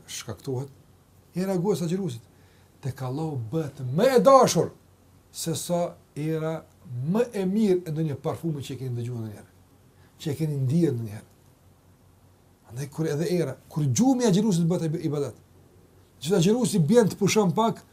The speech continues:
apo që t'ja lehtëson vetes të agjerimin. Sevap. Agjeron sevap, shkel të sevap, shkon atje sevap. Në gjitha on, kudo që të prekësh, në këtë gjendje e duke fituar.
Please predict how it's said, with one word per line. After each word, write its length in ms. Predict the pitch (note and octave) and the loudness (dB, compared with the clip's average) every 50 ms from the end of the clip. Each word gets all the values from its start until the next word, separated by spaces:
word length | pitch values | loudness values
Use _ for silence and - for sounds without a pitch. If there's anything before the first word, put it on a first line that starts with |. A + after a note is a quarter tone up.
| _ - - | _ -18 -12
apo 280 | - D3 B2 G3+ G#3+ G#3 | -10 -4 2 6 6 6
që 180 | G#3 G3 F3 - | 6 4 -4 -4
t'ja 240 | - G3 F#3 F#3 F3+ | -2 -2 0 2 2
lehtëson 680 | F#3 F3+ E3+ D#3+ - - - - - B3 B3+ B3 G3+ F3 | 2 2 2 2 0 -2 -6 -4 -2 -2 0 0 0 0
vetes 220 | A3 A3+ E3 C3+ D3 | -2 -2 -4 -4 -4
të 100 | F#3+ F3 | -4 -2
agjerimin. 380 | C#3 D#3 D3+ D3 C3 A#2 G2+ F2+ - _ _ _ - | 0 0 -2 -2 -4 -6 -8 -10 -14 _ _ _ -14
Sevap. 440 | - - E3 E3 F#3 F3+ F3 - - _ _ _ _ _ _ _ _ _ _ - - _ _ _ _ _ _ _ _ _ - _ _ _ _ _ _ _ _ _ _ _ _ _ _ - - | -6 -2 -2 -2 -2 -2 -6 -8 -10 _ _ _ _ _ _ _ _ _ _ -20 -20 _ _ _ _ _ _ _ _ _ -20 _ _ _ _ _ _ _ _ _ _ _ _ _ _ -6 0
Agjeron 380 | E3+ F3 D#3 F#3+ F#3 F#3 F#3 D3+ | 2 4 4 4 4 2 0 -2
sevap, 460 | - - D#3+ D3 D3+ C#3 C3 - - - - _ - | -4 -2 -2 -2 -2 -4 -4 -6 -10 -18 -20 _ -12
shkel 380 | - - - - G3+ G3 F3 F3+ | -12 -8 -2 4 6 6 6 6
të 120 | F#3 F3 F3 | 2 0 0
sevap, 380 | - D#3+ D3+ C#3 A#2+ A#2 - - | 0 0 0 -2 -2 -4 -8 -12
shkon 220 | - - G3+ G3 | -8 -6 -6 -4
atje 160 | F3+ E3 E3 B2 | -4 -4 -4 -4
sevap. 360 | - E3+ E3+ E3 - - - - _ _ - - - - - - | -4 -4 -4 -4 -4 -6 -8 -14 _ _ -20 -20 -20 -12 -4 0
Në 140 | E3+ E3+ C#3+ | 2 2 2
gjitha 460 | B2+ - D#4 E4+ B3+ - - C4 C4+ C4 | 4 6 6 6 6 6 4 4 6 6
on, 200 | A#3+ G3+ D#3 - - | 6 4 4 2 0
kudo 200 | - C4 C#4+ C#4 | 2 2 4 4
që 140 | F3 A#3 F#3+ - | 4 4 2 2
të 80 | - | 6
prekësh, 460 | - C4+ C#4+ B3 F3+ - F3+ - - - - - - _ _ _ _ _ _ _ _ _ _ _ _ _ - | 6 8 8 6 4 2 0 -2 -2 -4 -12 -20 -20 _ _ _ _ _ _ _ _ _ _ _ _ _ -10
në 140 | C#3 C3+ B2+ - | -8 -6 -2 2
këtë 240 | B3+ C#4 G3+ E3 F3 | 4 6 6 6 6
gjendje 280 | C4 B3+ A#3+ A#3+ A#3 G3 | 6 4 2 2 0 0
e 60 | E3 | -2
duke 160 | D#3+ C#3+ C3 G#2+ | -2 -4 -6 -8
fituar. 320 | A#2+ - A2+ G#2+ - | -10 -10 -12 -14 -16